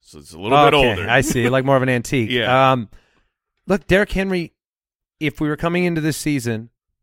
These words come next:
Speaker 2: and last year had continued, would be the one oh one. So the real discussion here is not the ability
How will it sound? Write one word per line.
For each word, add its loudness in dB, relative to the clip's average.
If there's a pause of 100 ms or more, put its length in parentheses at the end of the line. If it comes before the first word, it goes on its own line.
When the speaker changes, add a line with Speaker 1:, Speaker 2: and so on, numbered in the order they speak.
(140)
Speaker 2:
and -4
last -2
year -2
had -2
continued, -4
would -4
be -2
the -4
one -2
oh -2
one. -6 (800)
So 2
the -2
real 2
discussion -4
here -4
is -4
not -4 (1040)
the -2
ability 0